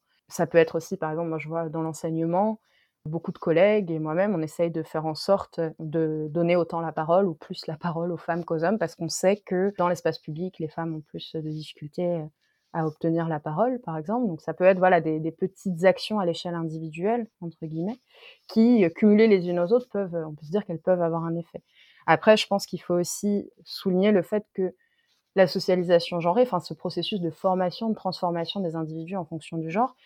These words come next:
c'est quelque chose qui est très, très largement, euh, silencieux, qui se fait tout au long de la vie, qui s-, qui commence avant même, <laughs> avant même qu'on soit né. Quand on demande aux parents, euh,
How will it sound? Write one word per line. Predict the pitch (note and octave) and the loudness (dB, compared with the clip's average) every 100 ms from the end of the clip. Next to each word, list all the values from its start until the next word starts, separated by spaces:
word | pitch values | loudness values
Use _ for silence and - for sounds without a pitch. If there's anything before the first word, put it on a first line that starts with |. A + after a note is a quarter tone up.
| _ | _
c'est | _ | _
quelque | F3 E3+ | 0 4
chose | B3+ B3 | 0 0
qui | - | 0
est | D#3+ D#3 | 0 -2
très, | - - | -2 -4
très | G#3 G3+ | 0 2
largement, | F#3 E3+ F3 F3 D#3+ F3 | 2 2 -2 -2 -2 -4
euh, | D#3 | -6
silencieux, | - - F3 F3 - C4+ D4+ _ _ _ | -8 -4 0 0 -2 -6 -6 _ _ _
qui | G3 | -6
se | - - | -6 2
fait | G3+ | 4
tout | G3+ - F#3 | 4 -4 -4
au | |
long | F3 | -2
de | F3 | 2
la | F3+ | 2
vie, | G3 B3+ - _ _ _ | 2 -4 -12 _ _ _
qui | - | -10
s-, | F3+ | -8
qui | _ _ | _ _
commence | A3 G#3 A3 - | 2 4 2 2
avant | F3+ F3 | 2 2
même, | F3+ A#3 B3+ F#3+ F3+ - | 4 6 6 4 0 -6
<laughs> | - | -2
avant | F#3 F#3 F#3 | 0 2 4
même | A#3 B3+ | 4 4
qu'on | G#3+ | 0
soit | G3 - F#3 | -4 0 2
né. | G#3 C4 - | 4 2 -2
Quand | - F3+ E3+ | -4 -2 0
on | |
demande | E3+ F3+ F#3 | 0 2 0
aux | D#3+ | 0
parents, | D#3 D#3+ F3+ F#3 E3+ | -2 0 0 0 -2
euh, | D3+ | -6